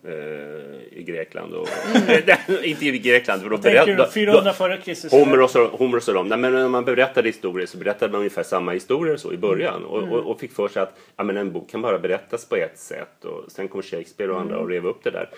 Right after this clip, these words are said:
Speaker 1: Men, men, men jag tänkte när det gäller serier i Sverige idag så är väl,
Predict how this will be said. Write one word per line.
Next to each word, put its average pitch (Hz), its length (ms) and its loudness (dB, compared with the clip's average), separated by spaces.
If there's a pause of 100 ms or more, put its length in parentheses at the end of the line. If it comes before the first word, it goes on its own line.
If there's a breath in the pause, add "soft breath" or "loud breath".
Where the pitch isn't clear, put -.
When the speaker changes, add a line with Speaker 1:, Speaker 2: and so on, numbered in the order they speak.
(200 loud breath)
Speaker 1:
Men, 101 200 -4
men, 110 240 -2 (360 loud breath)
men - 80 -4
jag 117 100 0
tänkte 117 220 -4
när 110 100 0
det 110 40 0
gäller 110 140 -2
serier 135 380 -4
i 139 40 -4
Sverige 107 280 -2
idag 131 240 -2
så 104 300 -4 (320 loud breath)
är 101 80 -16
väl, 147 200 -2